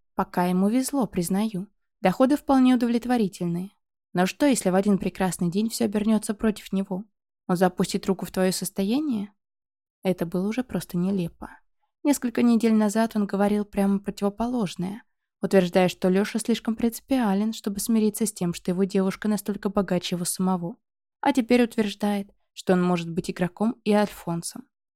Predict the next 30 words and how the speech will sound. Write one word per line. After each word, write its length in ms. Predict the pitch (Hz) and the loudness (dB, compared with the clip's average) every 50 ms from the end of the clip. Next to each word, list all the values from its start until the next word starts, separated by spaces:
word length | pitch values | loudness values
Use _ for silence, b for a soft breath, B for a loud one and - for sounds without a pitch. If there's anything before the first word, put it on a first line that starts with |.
| _ _ _ _ _ - | _ _ _ _ _ -8
Но 100 | 175 165 | -8 -4
просто 300 | - 175 170 - - 175 | -2 -2 -2 -2 -2 -4
ребяческое 560 | 180 170 165 185 196 - - - - - 202 | -2 0 0 -2 -2 -2 -6 -10 -6 -6 -6
поведение. 680 | 202 - 190 196 202 202 - 185 175 175 180 202 208 _ _ _ _ | -4 -4 -4 -2 -2 -2 -2 -4 -2 -4 -6 -8 -12 _ _ _ _
С 160 | - - - | -12 -4 0
нее 180 | 262 262 254 233 | 2 4 4 2
хватит. 440 | - - - 233 208 - - - _ _ _ _ _ _ _ _ _ _ _ _ _ _ _ _ _ _ _ _ _ - | 0 -2 -4 -4 -4 -4 -8 -20 _ _ _ _ _ _ _ _ _ _ _ _ _ _ _ _ _ _ _ _ _ -8
«Знаешь 320 | 202 - 277 359 381 262 | -2 0 0 2 2 0
что, 220 | - - - 185 | -2 -4 -4 -2
Андрей?» 480 | 180 175 175 180 185 170 175 196 - _ _ _ _ _ _ _ _ _ _ _ | -2 -2 -2 -2 -4 -4 -6 -8 -10 _ _ _ _ _ _ _ _ _ _ _
сказала 320 | - 285 269 294 285 269 | -4 -2 2 2 4 4
она, 200 | 240 208 202 220 | 6 4 4 2
вставая, 420 | 220 - - - 208 185 180 180 170 | 0 -4 -2 0 0 2 2 0 -2
чтобы 320 | - - - 175 170 185 | -2 -4 -6 -4 -2 0
уйти. 480 | 190 196 196 202 - - - 190 220 _ _ _ _ _ _ _ _ _ _ _ | 0 0 -2 -4 -10 -10 -10 -10 -12 _ _ _ _ _ _ _ _ _ _ _
«Поговорим, 540 | - 247 233 254 254 262 262 262 262 240 214 | -4 -4 0 2 4 4 4 4 4 4 2
когда 240 | - 190 175 185 185 | 2 0 2 2 0
ты 140 | 180 196 180 | 0 -2 -4
придешь 360 | - 185 180 175 190 175 - | -2 -2 -2 0 -2 -4 -4
в 40 | - | -4
себя 320 | - - 180 180 240 254 | -6 -6 -4 -2 0 2
и 100 | 269 269 | 4 4
начнешь 440 | 254 247 226 - - 202 208 202 - | 4 2 2 0 0 0 0 0 -2
снова 320 | - - 175 175 170 180 | -2 -2 -2 0 0 -2
думать 420 | 170 165 - 180 208 226 220 - - | -2 -2 -2 -2 0 0 -2 -4 -4
и 60 | - 202 | -4 -2
вести 300 | 190 185 - - - 190 | -2 -2 -4 -4 -6 -6
себя 240 | - 190 175 180 | -4 -4 -4 -4
как 180 | 175 - 185 165 | -6 -6 -10 -12
взрослый». 560 | 180 - - 185 175 - - - - - - | -10 -8 -6 -6 -6 -6 -8 -14 -18 -20 -20